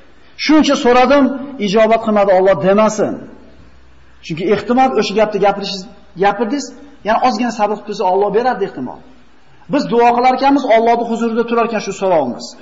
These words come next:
To banda "So'radim, Alloh bermadi" demaguncha turar ekan o'sha yerda. Shunaqa deb qo'ygandan keyin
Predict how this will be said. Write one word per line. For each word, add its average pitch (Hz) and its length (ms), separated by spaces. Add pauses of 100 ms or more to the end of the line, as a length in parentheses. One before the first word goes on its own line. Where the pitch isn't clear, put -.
(220)
To 247 220 (140)
banda 226 440 (320)
"So'radim, 262 580 (400)
Alloh 214 400
bermadi" 214 460
demaguncha 196 460
turar 165 240
ekan 131 180
o'sha - 140
yerda. 85 160 (1200)
Shunaqa 262 340
deb 254 240
qo'ygandan 285 460
keyin 320 260